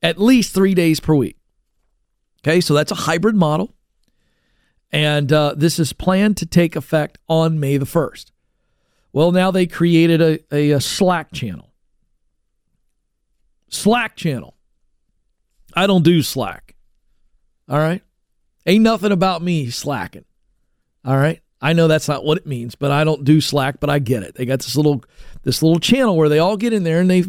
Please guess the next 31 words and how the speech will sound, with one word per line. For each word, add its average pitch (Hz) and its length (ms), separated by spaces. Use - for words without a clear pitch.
they 214 100
share 151 280
their 160 100
frustrations 262 800
because 156 300
Andy 170 240
Jassy 160 380
wants 151 240
them 196 80
to 196 60
come 151 180
back 131 180
to 160 80
the 165 120
office 123 420
a 147 120
minimum 180 500
of 190 120
three 143 200
days 143 180
a 196 60
week. 214 260
Uh, 165 300
this 339 200
is 453 100
sad 226 440
what 156 160
I'm 151 100
about 139 300
to 127 100
read. 104 260